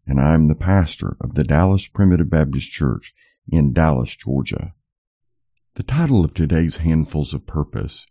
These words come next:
is Memorials. Did you know that the Old Testament is full of memorials?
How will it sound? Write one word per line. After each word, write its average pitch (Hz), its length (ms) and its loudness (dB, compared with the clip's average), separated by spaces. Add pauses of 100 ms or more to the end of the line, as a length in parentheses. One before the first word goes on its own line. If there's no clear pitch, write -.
is 67 420 -6 (160)
Memorials. 76 960 -2 (1120)
Did 85 160 -4
you 131 140 4
know 92 300 4
that - 180 -2
the 67 160 -4
Old 76 240 0
Testament 80 640 -2
is 67 160 -6
full 78 320 -2
of 87 80 -2
memorials? 92 720 -2